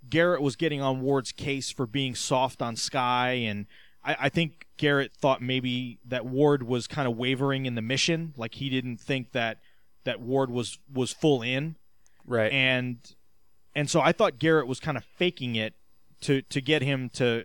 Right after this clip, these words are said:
Speaker 1: to come around. Like, he'd feel sorry for his mentor and his, you know, father figure, uh, and that, that would kind of snap him out of it. Uh, but as we see, that, that wasn't the case. I mean, when he, when he said, you know, "Literally dying, I've got,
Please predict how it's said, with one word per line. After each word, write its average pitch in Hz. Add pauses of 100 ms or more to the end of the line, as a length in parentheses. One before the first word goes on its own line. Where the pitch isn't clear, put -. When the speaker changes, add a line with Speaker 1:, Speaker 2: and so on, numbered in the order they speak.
Speaker 1:
to -
come 151
around. 120
Like, 107 (240)
he'd 147
feel 151
sorry 135
for 123
his 117
mentor 120
and 104
his, 110 (240)
you 127
know, 117
father 139
figure, 107 (300)
uh, 107
and 120
that, 127
that 131
would 113
kind 127
of 107
snap 131
him 117
out 117
of 104
it. 92 (320)
Uh, 98
but 107
as 113
we 113
see, 131
that, 107
that 113
wasn't 110
the 95
case. 104
I 104
mean, 101
when 101
he, 101
when 104
he 104
said, 107
you 107
know, 95
"Literally 107
dying, 107
I've 101
got, 101